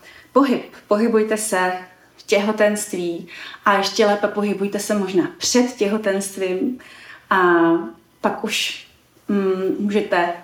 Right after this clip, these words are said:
eh, vlastně navázat na tu vaši fyzickou sílu, kterou opravdu využijete během porodu, protože nikdy nevíte, jak dlouhý bude váš porod. A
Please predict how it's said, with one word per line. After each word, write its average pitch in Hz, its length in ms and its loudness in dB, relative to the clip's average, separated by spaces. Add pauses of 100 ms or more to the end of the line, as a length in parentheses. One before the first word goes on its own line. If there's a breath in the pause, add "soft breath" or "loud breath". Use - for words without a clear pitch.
(400 loud breath)
eh, - 80 0 (600)
vlastně - 260 -4
navázat 196 880 2
na 202 100 -6
tu 208 120 -4
vaši 196 260 -2
fyzickou 202 520 -4
sílu, 185 320 -2
kterou 180 360 -2
opravdu 202 440 -2
využijete 190 540 -2
během 190 360 -4
porodu, 175 320 -2
protože 214 440 -2
nikdy 233 280 4
nevíte, 190 560 -2 (840 soft breath)
jak 226 320 2
dlouhý 226 460 4
bude 202 260 0
váš 175 560 -2
porod. 190 420 -2 (460)
A 180 320 2